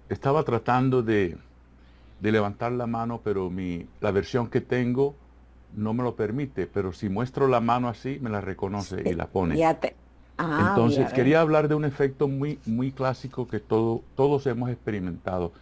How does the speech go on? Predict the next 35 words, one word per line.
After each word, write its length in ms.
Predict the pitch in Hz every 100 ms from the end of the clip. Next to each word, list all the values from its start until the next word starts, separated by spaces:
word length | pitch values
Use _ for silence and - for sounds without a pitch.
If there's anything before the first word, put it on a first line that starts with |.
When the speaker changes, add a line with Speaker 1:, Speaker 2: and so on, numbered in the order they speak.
| - - - -
Speaker 1:
Cuando 280 | 117 113 117
vamos 340 | 139 160 131
al 120 | 123
médico, 520 | 120 131 131 131 160
lo 140 | 143 104
primero 380 | 110 110 127 131
que 100 | 131
nos 160 | 107
hacen 320 | 123 117 135 117
es 100 | 107
sentarnos 640 | 117 107 120 117 131 135
en 160 | 110 110
una 400 | 113 123 135 - - - -
silla 580 | - 165 139 127 143 - - - -
y 180 | 110 101
nos 320 | 95 95 -
toman 280 | - 117 123
la 140 | 117 110
presión. 560 | 90 - 117 104 - - - - - - - -
Esa 240 | - 165 143
presión 360 | 135 - 139
normalmente 640 | 127 117 123 123 123 117 120
es 120 | -
alta, 460 | 113 110 - 82 - - - - - - - -
porque 460 | 113 104 110 - -
los 160 | 113 101
médicos 400 | 127 139 143 131
llaman 340 | 123 123 117
eso 300 | 120 - 110
el 120 | 113
efecto 460 | 107 - 135 135 135
de 100 | 117
las 200 | 101 92
batas 420 | 107 - 107 110
blancas. 680 | 110 110 95 - 82 -